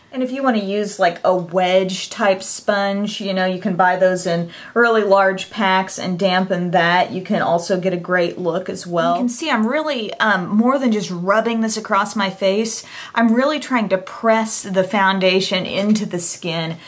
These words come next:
so we get more of just the look of perfected, even skin as opposed to the look of, you know, product just sitting on top of someone's face.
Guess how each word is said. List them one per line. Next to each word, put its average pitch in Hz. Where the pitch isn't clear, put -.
so 190
we 208
get 220
more 220
of 208
just 214
the 190
look 196
of 185
perfected, 202
even 196
skin 214
as 185
opposed 180
to 185
the 180
look 180
of, 170
you 180
know, 156
product 180
just 170
sitting 180
on 165
top 165
of -
someone's -
face. -